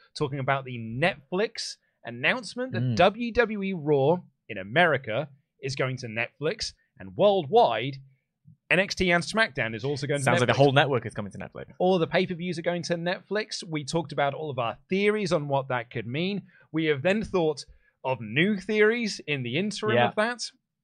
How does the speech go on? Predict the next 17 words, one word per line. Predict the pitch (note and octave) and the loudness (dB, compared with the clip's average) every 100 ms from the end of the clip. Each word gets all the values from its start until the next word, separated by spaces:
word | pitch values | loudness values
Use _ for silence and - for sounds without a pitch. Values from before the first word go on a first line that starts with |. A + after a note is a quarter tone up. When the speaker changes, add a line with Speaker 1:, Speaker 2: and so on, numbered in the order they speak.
| _ _ _ _ _ - | _ _ _ _ _ -2
Speaker 1:
I | D3 | 0
suddenly | F#3 F#3 F3+ | 2 2 2
just, | D3+ C#3+ | -4 -2
I | C3 | 0
was | D3 | 0
having | D#3+ F3 F#3 | 0 -2 0
my | D#3+ D3 | 0 0
lunch | D#3+ A#3 - - _ - | 0 -4 -8 -16 _ -6
and | D3 | -4
I | |
dropped | D3+ E3+ F#3 | 0 2 4
my | F3+ | 2
fork | D#3 G#3 G#3 | 0 4 4
and | D#3+ | 2
I | |
was | C#3 | -2
like, | C3 | -2